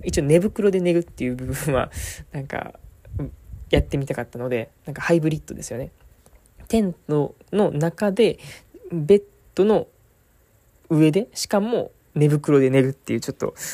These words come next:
不思議なスタイルだったんですけども、はい。それもなかなか面白いし、ね。まあ、雨が降ってもその雨の音っていうのを聞きながら寝るし、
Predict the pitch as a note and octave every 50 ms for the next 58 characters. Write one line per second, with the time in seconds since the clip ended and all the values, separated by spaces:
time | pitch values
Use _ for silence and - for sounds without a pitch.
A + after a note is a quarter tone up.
0 | - - - D#3 C#3+ - D#3+ D3 D3 C#3 A#2 - - - - - - - - -
1 | - - C#3 B2+ A#2 A#2+ A#2+ - - - - G#2+ - - - - - D#3+ G3+ G#3
2 | F3 - - - - - - - - - - B2+ - - - - - - - G3
3 | F#3+ F#3+ F#3 D#3+ C#3 - C3+ C#3 C3+ - - C3+ C3+ - - - - C#3 - -
4 | - - - - - - - - - - - - - - - - - - - -
5 | E3+ E3+ E3+ E3+ E3+ E3 - - E3 E3 F3+ G3 G#3+ G3+ F#3+ F3 - F3 D#3+ -
6 | - A#3+ G3 F3 E3 - E3 D3 B2+ - D#3+ F#3 F3 D#3+ C#3 B2 D3 D3 C#3+ B2
7 | - - B2 A#2+ A#2 A#2 C3+ - - - C#3+ C3+ C3 B2+ A#2 A2+ A2+ A#2+ A#2+ A#2
8 | A#2+ A2 - - _ - - - - - - - - - - C#3+ C#3 -